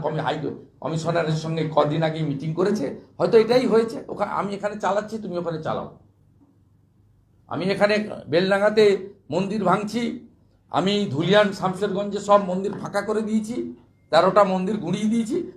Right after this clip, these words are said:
তুমিও চালাও, পুরো দমে চালাও, দুদিকে দুজন চালিয়ে যাই একসঙ্গে।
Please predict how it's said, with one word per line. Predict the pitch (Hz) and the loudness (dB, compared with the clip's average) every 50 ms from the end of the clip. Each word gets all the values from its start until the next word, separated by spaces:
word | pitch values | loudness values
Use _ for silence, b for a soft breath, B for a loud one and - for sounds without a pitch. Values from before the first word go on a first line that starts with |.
| - _ | -14 _
তুমিও | - 269 320 330 339 262 | -10 -8 -2 2 4 4
চালাও, | - - 220 196 180 147 120 117 - | 4 4 4 2 4 2 0 -2 -4
পুরো | - 254 277 - | -2 2 4 4
দমে | - 208 190 180 170 | 4 4 2 0 -2
চালাও, | 156 139 120 113 - - - | -4 -4 -4 -4 -4 -6 -8
দুদিকে | 156 196 196 220 208 214 | -8 -8 -6 -4 -2 -2
দুজন | 190 - 185 - 180 160 143 | 0 0 -2 -2 -2 -2 -2
চালিয়ে | - 139 123 120 113 104 | -4 -6 -6 -6 -8 -10
যাই | 95 90 87 | -10 -10 -12
একসঙ্গে। | - - - - - - - | -12 -14 -20 -20 -20 -20 -20